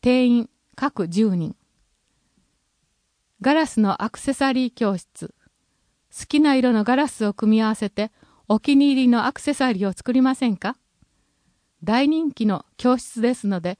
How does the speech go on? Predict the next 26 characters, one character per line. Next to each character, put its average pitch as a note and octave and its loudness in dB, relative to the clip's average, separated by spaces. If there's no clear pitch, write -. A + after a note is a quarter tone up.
予 G#3+ 2
約 B3+ -2
は G#3+ 0
お G#3 -2
早 C4+ 2
め B3+ 6
に A#3+ 4
ど G#3 -2
う F3+ -4
ぞ。 - -10
日 A3+ 0
時、 F#3 -8
九 C#4 -2
月 C4 -2
十 A3+ 2
七 B3 4
日 A#3+ 0
土 G#3+ 2
曜 G#3 2
日、 D#3+ -12
十 B3 2
八 C4 -2
日 B3+ 2
日 A#3+ 2
曜 G3+ 0
日、 E3 -10